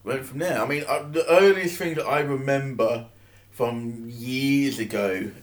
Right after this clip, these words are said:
is, I don't remember it, what day or what time or whatever, but I remember when I was little, I did pick up a hammer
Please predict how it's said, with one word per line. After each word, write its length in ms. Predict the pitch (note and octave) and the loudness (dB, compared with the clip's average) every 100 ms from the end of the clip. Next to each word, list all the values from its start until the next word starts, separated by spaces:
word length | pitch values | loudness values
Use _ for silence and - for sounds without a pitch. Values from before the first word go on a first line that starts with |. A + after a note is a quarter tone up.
| - - | -10 -2
is, 760 | A2 A2 G#2+ A2 A2+ G#2+ - - - - - - - - - - - - - - - - - _ _ _ - - _ _ _ | 0 0 0 -2 -2 -4 -8 -20 -20 -20 -20 -20 -20 -20 -20 -20 -18 -18 -20 -20 -20 -20 -20 _ _ _ -20 -20 _ _ _
I 100 | C3 | -4
don't 240 | C3 E3+ F3+ | 4 4 4
remember 760 | F#3+ F#3 E3+ E3 D#3 C#3+ C#3 C#3+ - C3 | 2 0 2 2 2 0 -2 -6 -8 -2
it, 320 | C3 - - C3+ | -2 -2 -14 -6
what 260 | C#3 A2 | -4 -2
day 220 | B2+ A#2 | 0 0
or 140 | A#2 A2+ | 2 0
what 280 | A2+ B2 - | -2 -6 -6
time 340 | C3 A2+ G#2+ | -4 -4 -4
or 80 | F#2+ | -4
whatever, 280 | E2 G2 - A2 | -2 -2 -4 0
but 60 | |
I 100 | A2 B2+ | 2 2
remember 400 | B2+ C#3 D3 C3+ | 0 -2 -4 -4
when 100 | C3+ | -2
I 80 | C3+ | -2
was 140 | A#2+ A#2 | -2 -4
little, 560 | C3+ C#3 - E3 F3 - - _ - - _ _ | -4 -4 -2 -2 -2 -10 -20 _ -20 -20 _ _
I 180 | B2 B2 | 0 0
did 360 | - C#3 C#3 | 0 0 0
pick 220 | - C#3 C#3+ | -2 -4 0
up 280 | B2+ B2 - | -2 -4 -8
a 60 | G2+ | -6
hammer 560 | B2+ A#2+ B2+ B2+ C3 | 0 0 2 0 -2